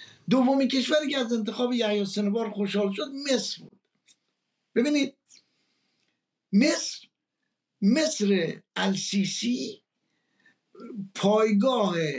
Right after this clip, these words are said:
حماس اخوان المسلمینه، ولی اخوان هم قبلاً هم گفتیم که این مافیا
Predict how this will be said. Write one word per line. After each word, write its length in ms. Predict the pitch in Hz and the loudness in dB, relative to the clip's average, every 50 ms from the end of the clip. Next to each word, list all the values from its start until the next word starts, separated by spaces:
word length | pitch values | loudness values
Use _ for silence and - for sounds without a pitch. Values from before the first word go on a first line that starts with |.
| - - _ _ _ _ _ _ _ _ _ _ _ _ _ _ _ _ _ _ _ _ _ _ _ _ _ _ - | -10 -14 _ _ _ _ _ _ _ _ _ _ _ _ _ _ _ _ _ _ _ _ _ _ _ _ _ _ -8
حماس 800 | 131 143 185 185 185 196 214 233 247 262 277 262 - - - - _ _ _ _ _ _ _ - | -4 -2 0 2 4 4 4 4 2 0 -2 -4 -6 -8 -10 -14 _ _ _ _ _ _ _ 0
اخوان 460 | 240 196 190 165 165 190 190 190 185 | 0 0 0 -2 -2 -2 -2 -2 -2
المسلمینه، 880 | 180 180 175 170 165 156 - - 170 165 165 170 170 160 147 - - - _ _ _ _ - - _ _ _ _ _ _ - | -4 -6 -6 -6 -6 -6 -6 -6 -4 -4 -2 -2 -2 -2 -2 -4 -6 -10 _ _ _ _ -20 -20 _ _ _ _ _ _ -2
ولی 260 | 180 202 247 269 254 | 0 2 2 2 0
اخوان 420 | 226 220 196 190 - 196 233 262 269 | 0 0 -2 -2 0 0 0 0 0
هم 120 | 254 247 | 0 0
قبلاً 280 | 233 214 208 202 240 240 | 0 0 0 0 0 0
هم 160 | 254 247 240 | 0 0 0
گفتیم 400 | 220 220 202 - - 262 247 202 | 0 -2 -2 -2 -2 -2 0 0
که 100 | - 202 | 0 0
این 280 | 196 202 208 202 196 | 2 2 4 4 4
مافیا 760 | 185 180 180 180 180 - 196 196 196 214 226 240 262 285 - | 2 0 -2 -6 -6 -2 0 2 2 2 0 -2 -6 -8 -8